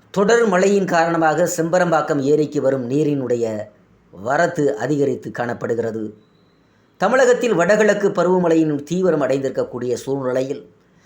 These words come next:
சென்னை, காஞ்சிபுரம், திருவள்ளூர் மாவட்டங்கள் மட்டுமல்லாது காவிரி டெல்டா மாவட்டங்களிலும் கனமழை பெய்து வருகிறது. கோவை, திருப்பூர், நாமக்கல் உள்ளிட்ட மேற்கு மாவட்டங்களிலும் பலத்த மழை கொட்டி வருகிறது. தொடர் மழை காரணமாக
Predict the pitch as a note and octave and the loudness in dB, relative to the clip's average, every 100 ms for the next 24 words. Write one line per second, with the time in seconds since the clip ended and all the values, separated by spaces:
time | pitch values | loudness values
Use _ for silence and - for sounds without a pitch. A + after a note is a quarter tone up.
0 | _ - G#3 A#3+ B3 B3 F#3+ G3+ F#3+ F#3+ | _ -4 0 2 4 4 2 2 2 2
1 | G3 E3+ F3+ F3+ F3+ D#3+ D3+ D#3+ D#3+ D#3 | 0 0 0 2 2 2 0 0 0 -2
2 | D#3 C#3 D3 C3+ C3 C3 D3+ C#3+ C#3 D3 | -2 -2 -2 -2 0 0 -2 -4 -2 0
3 | D#3+ D#3+ C3+ C#3+ D#3+ D#3+ B2+ A#2+ C3+ C3 | 2 -2 -2 -2 0 -2 -2 -2 -2 -2
4 | B2 A#2+ A#2 A2+ A2 - A2+ B2+ C3 A#2+ | -4 -4 -4 -8 -12 -10 -4 -4 -4 -6
5 | A2+ A2+ A#2+ A#2 A2 G#2+ G#2+ A2 A2 - | -8 -8 -10 -8 -6 -6 -6 -8 -12 -16
6 | _ _ _ _ _ _ - G3+ B3+ B3 | _ _ _ _ _ _ -2 2 4 4
7 | A#3+ - G#3+ G#3 G#3+ F3+ E3 F#3 F3 F#3 | 4 2 0 2 0 2 2 0 0 2
8 | E3 E3+ E3 C3 D3+ E3+ E3+ C3+ D3 D#3 | 2 2 0 2 2 0 -2 0 0 0
9 | D3+ C#3+ C#3+ D3+ A#2 C3+ D3+ D#3 B2 B2 | -2 -2 -2 -2 -2 -2 -2 -4 -2 -4
10 | B2 D3 D3 D#3+ B2 B2 B2 C3+ D#3 - | -2 -6 -4 -4 -2 -2 -2 -2 -6 -10
11 | _ _ _ F#3 G#3+ A#3+ F3 E3+ F3+ E3 | _ _ _ 0 2 4 2 0 0 0
12 | D#3+ D#3 D3+ | 2 0 0